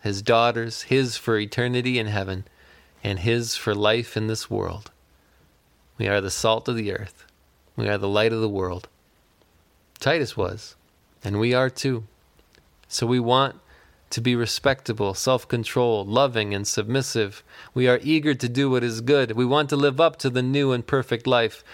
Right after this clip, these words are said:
that Jesus has given us. We want to live in a way that gives glory to God, a way that shows him for who he is, a way that shows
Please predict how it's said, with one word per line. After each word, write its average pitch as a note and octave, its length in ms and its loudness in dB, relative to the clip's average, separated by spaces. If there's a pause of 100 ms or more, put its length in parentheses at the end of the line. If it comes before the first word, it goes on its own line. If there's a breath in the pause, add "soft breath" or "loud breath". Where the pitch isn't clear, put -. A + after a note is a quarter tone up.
(240 loud breath)
that A2 120 -2
Jesus A2+ 380 -2
has G#2+ 160 -2
given G#2 320 0
us. G2 180 -2
We B2+ 60 2
want C3+ 240 2
to D3 100 2
live D3 360 0
in C3+ 100 2
a B2+ 80 2
way B2+ 220 2
that A#2 180 0
gives A#2 200 0
glory B2 340 0
to A#2 80 -2
God, A2 420 2 (220 loud breath)
a B2+ 100 2
way C#3 160 6
that C3+ 180 0
shows D3 760 0
him C#3 400 0
for B2+ 220 -2
who B2+ 180 0
he D#3+ 360 0
is, G2+ 300 0
a A2+ 80 0
way B2+ 200 2
that B2+ 180 0
shows C#3+ 480 0